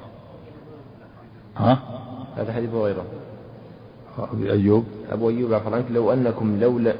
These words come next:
Speaker 2: لو أنكم لم تكن لكم ذنوب يغفرها الله لكم، لجاء الله بقوم لهم ذنوب يغفرها لهم".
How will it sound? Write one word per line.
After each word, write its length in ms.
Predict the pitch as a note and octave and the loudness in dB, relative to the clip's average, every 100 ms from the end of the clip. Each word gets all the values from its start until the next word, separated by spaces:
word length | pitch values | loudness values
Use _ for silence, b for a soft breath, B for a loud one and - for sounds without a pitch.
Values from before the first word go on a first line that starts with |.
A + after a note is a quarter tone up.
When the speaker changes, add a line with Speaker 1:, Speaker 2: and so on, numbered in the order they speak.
| G#2 - | -4 0
Speaker 2:
لو 260 | A2+ A2 | 2 4
أنكم 460 | C3+ B2+ A2 A2+ A2 | 4 4 2 2 4
لم 100 | C3+ | 4
تكن 380 | A2+ A#2 B2 A#2 | 2 0 0 0
لكم 260 | A#2 A2+ G#2 | 0 0 0
ذنوب 380 | A#2 B2+ A2+ A2 | 2 2 2 2
يغفرها 500 | A2 G#2 B2 A#2+ A2+ | 2 2 0 2 2
الله 360 | A2+ A#2+ A#2 A2 | 4 4 4 4
لكم، 360 | A#2 C#3 C3+ | 2 2 2
لجاء 340 | B2 A2 B2+ B2 | 2 6 6 6
الله 340 | B2+ A#2+ A2+ | 6 4 4
بقوم 380 | A2+ A2 B2+ A#2 | 0 4 4 4
لهم 340 | A2+ A#2 A#2 G#2 | 4 2 2 2
ذنوب 420 | A2 B2 C3 B2 | 2 2 0 0
يغفرها 580 | A2+ G2+ A2+ B2+ G#2+ G2 | 0 0 -2 -2 0 0
لهم". 180 | F#2+ | -2